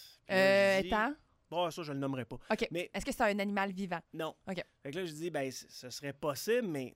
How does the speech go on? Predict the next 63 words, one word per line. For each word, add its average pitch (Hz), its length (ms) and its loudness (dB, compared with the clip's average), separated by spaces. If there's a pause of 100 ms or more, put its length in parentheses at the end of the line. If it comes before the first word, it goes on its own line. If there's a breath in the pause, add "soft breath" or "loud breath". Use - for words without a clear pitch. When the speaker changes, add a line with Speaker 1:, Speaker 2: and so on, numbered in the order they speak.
Speaker 1:
tu - 80 -18
penses-tu 131 380 -10
que - 60 -20
tu 147 80 -14
vas 135 160 -4
être 127 80 -10
capable 143 320 -8
de 131 100 -4
mettre 135 300 -4
l'effort ? » 131 380 -8 (320 soft breath)
Il 135 80 -4
me 147 40 -6
fait 220 200 -6
la 156 120 -6
même 196 260 -6
affaire 185 380 -8
que 131 60 -10
pour 131 200 -12
son 135 280 -4
gecko 143 560 -6
ou 127 100 -4
encore 139 480 -4
pour, 127 300 -4
euh, 113 100 -4
son 120 280 -6
chien 143 400 -6
ou 131 80 -6
pour 120 200 -12
ses 113 220 -8
chats, 143 320 -10
tu - 140 -20
sais. - 20 -20 (240 loud breath)
C'est - 80 -16
tout 190 80 2
le 160 60 0
temps 240 240 -2
des 151 160 0
promesses. - 680 -4 (360 soft breath)
Speaker 2:
Mais 170 160 -6
les 165 220 -2
ré-, 165 220 -2
eh 151 100 -8
ben, 160 240 -2 (400)
les 165 140 -2
remplit, 156 340 -2
ces 320 140 -4
promesses, 277 360 -2
si - 200 -8
jamais 226 260 0
il 240 40 -2
y 220 40 0
a 214 60 0
l'animal 214 400 -2
au - 20 -2
bout 196 120 -10
de 196 80 -8
la, - 80 -4 (120)
ou 196 140 -4
t'es 190 320 -2
un 180 100 4
papa 185 420 2
qui - 120 -10
tient 185 220 -6